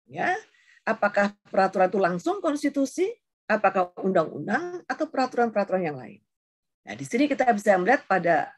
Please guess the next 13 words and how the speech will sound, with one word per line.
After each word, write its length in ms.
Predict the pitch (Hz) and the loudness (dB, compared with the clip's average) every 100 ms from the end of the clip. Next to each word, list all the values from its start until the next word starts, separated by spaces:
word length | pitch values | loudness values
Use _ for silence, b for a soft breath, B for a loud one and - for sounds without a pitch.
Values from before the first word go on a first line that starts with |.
| - | -6
undang-undang 480 | 185 160 156 143 | -2 0 0 -2
dasar 240 | 143 143 131 | -2 -4 -6
kita, 400 | 120 - 226 359 - _ _ _ _ _ _ _ 285 | -6 0 2 2 -4 _ _ _ _ _ _ _ 2
ini 240 | 311 339 | 4 2
kewenangan 640 | 311 277 247 247 247 262 | 2 2 4 4 4 2
yang 240 | 254 226 214 | 2 2 2
sampai 480 | 214 269 269 254 226 | -2 -2 -2 -2 -2
sekarang 640 | 214 - 190 202 233 254 - _ _ _ _ _ _ | -2 0 0 2 0 -2 -12 _ _ _ _ _ _
tetap 400 | 254 - 170 - | 0 0 -2 -4
ada 320 | 139 120 135 - _ _ _ _ _ | -10 -6 -6 -8 _ _ _ _ _
dan 240 | 202 196 170 - | 4 4 2 -2
tidak 320 | 320 262 - | 2 4 4
berubah, 400 | 202 220 190 120 | 4 4 4 0